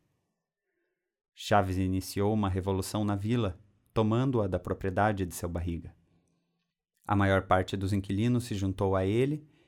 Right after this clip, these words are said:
e juntos resistiram às manobras jurídicas impetradas pelo proprietário de direito. Com o tempo, eles precisaram lutar, inclusive com a polícia,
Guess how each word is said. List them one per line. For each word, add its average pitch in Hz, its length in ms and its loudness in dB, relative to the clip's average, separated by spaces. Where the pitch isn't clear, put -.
e 120 120 0
juntos 120 520 0
resistiram 101 600 -4
às 92 120 -4
manobras 92 460 -2
jurídicas 98 540 -2
impetradas 101 800 -2
pelo 90 220 -6
proprietário 95 640 -2
de 90 140 -4
direito. 92 580 -4
Com 127 180 0
o 123 60 0
tempo, 135 480 0
eles 90 160 -2
precisaram 98 520 0
lutar, 101 520 0
inclusive 95 480 -4
com 90 100 -6
a 87 80 -4
polícia, 113 540 -2